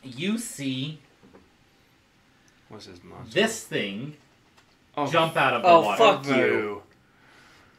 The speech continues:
Speaker 1: Um,
Speaker 2: Oh,
Speaker 3: I hate you.
Speaker 2: fuck's sakes.
Speaker 3: I hate you right now.
Speaker 1: This thing right here.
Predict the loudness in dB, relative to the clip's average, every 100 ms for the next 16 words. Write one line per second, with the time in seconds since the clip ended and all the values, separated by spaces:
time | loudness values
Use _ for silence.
0 | _ 0 2 4 6 6 6 4 4 2
1 | 2 0 0 -2 -2 -8 -12 -12 -16 -18
2 | -20 -20 -12 -6 -6 -6 -6 -6 -6 -8
3 | -10 -16 _ _ _ _ _ _ _ _
4 | _ _ _ _ _ _ _ _ _ _
5 | _ _ _ _ -20 -20 _ _ _ _
6 | -20 -20 -20 -20 _ -20 -20 -20 -20 -20
7 | _ _ _ _ _ _ _ _ -10 -6
8 | -6 -6 -4 -4 -6 -8 -16 _ _ _
9 | -12 -10 -6 -6 -4 -4 -6